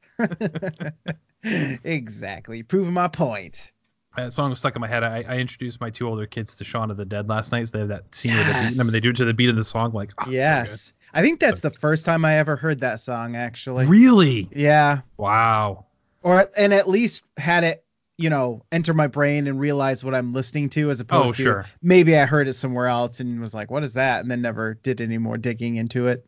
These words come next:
Speaker 1: So,
Speaker 2: Yeah.
Speaker 1: yeah, pretty crazy, huh?
Speaker 2: It's good stuff. Good stuff. How you feeling?
Speaker 1: That's good stuff. I'm okay. I've been, like, fighting off a cold, I feel like. So I'm always, like, for the last week or week and a half, I've been at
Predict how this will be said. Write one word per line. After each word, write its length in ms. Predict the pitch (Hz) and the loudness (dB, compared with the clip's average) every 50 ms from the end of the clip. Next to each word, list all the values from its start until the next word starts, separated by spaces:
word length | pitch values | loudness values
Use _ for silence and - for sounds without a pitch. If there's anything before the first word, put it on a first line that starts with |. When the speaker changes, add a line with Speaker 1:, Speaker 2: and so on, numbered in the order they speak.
| _ | _
Speaker 1:
So, 400 | - - - 120 113 117 120 113 - _ _ _ _ _ _ | -10 -6 -4 -2 0 -2 -2 -4 -6 _ _ _ _ _ _
Speaker 2:
Yeah. 280 | - 113 104 95 95 98 | -8 -6 -6 -4 -2 0
Speaker 1:
yeah, 260 | 127 135 151 143 127 110 - _ _ _ | 4 4 4 4 2 0 -6 _ _ _
pretty 180 | - 139 135 127 | -10 -8 -8 -4
crazy, 340 | - 147 147 147 120 127 120 | -2 -2 0 0 -2 -2 -4
huh? 240 | 120 131 127 120 117 113 - _ _ _ _ _ _ _ | -4 -2 -4 -4 -4 -8 -14 _ _ _ _ _ _ _
Speaker 2:
It's 80 | _ - | _ -20
good 140 | - 90 87 | -18 -16 -16
stuff. 340 | - - 104 107 - _ _ _ - | -14 -12 -12 -12 -14 _ _ _ -14
Good 100 | 107 - | -12 -10
stuff. 220 | - 127 120 110 - | -8 -8 -8 -4 -2
How 40 | 180 | -2
you 40 | 185 | 0
feeling? 280 | - 247 247 208 131 | 0 2 2 2 2
Speaker 1:
That's 140 | 127 - - | 0 -2 -8
good 160 | - 123 117 | -16 -18 -18
stuff. 200 | 113 - 113 113 - _ _ _ _ - - - - - - _ | -16 -14 -14 -16 -16 _ _ _ _ -20 -20 -20 -20 -20 -8 _
I'm 120 | - 240 339 403 | 0 2 4 4
okay. 680 | 392 381 - - 180 156 143 139 139 143 160 175 170 - _ _ _ _ | 2 2 0 0 2 4 4 4 4 2 2 0 -2 -6 _ _ _ _
I've 180 | - 170 180 165 | 0 0 0 2
been, 240 | 190 220 220 220 208 | 2 2 2 2 2
like, 280 | 202 190 180 156 - | 0 0 0 -2 -4
fighting 560 | - - - - - 180 185 190 190 190 175 160 | -10 -18 -14 -8 -4 -2 0 0 0 0 0 2
off 340 | 156 156 160 156 156 - - - | 2 2 0 0 -4 -8 -10 -8
a 100 | 151 139 | -8 -8
cold, 720 | - - - - - 139 135 135 127 123 117 117 110 107 107 110 - | -8 -10 -16 -12 -6 -4 -2 -2 -2 -2 -2 -4 -6 -8 -12 -12 -10
I 80 | - 123 | -10 -10
feel 300 | 113 - 139 131 123 117 | -8 -4 -2 -2 -2 -2
like. 340 | 113 117 113 113 110 110 - | -2 -2 -2 -2 -2 -2 -2
So 140 | - 147 | 0 2
I'm 100 | 143 143 | 4 4
always, 260 | 156 165 170 170 143 147 | 6 6 4 4 4 4
like, 300 | 147 139 139 135 - _ _ - - - _ | 4 4 4 2 -2 _ _ -20 -20 -12 _
for 80 | - 127 | -4 0
the 100 | 139 139 | 0 2
last 480 | 139 147 156 160 151 156 - - - _ _ _ _ | 6 6 6 6 6 4 0 -8 -12 _ _ _ _
week 460 | - 120 117 123 139 143 135 - - 139 | -16 -12 -6 -2 -2 -2 -2 -2 -4 -4
or 100 | 127 123 | -4 -4
week 240 | 117 123 131 120 - | -2 -2 -4 -2 -2
and 80 | 131 123 | -4 -4
a 40 | 120 | -2
half, 300 | 117 123 120 117 120 - | -2 -2 -2 -2 -2 -4
I've 160 | 120 117 107 | -4 -4 -4
been 160 | 127 123 120 | -4 -4 -2
at 220 | 120 117 107 - | -2 -4 -6 -8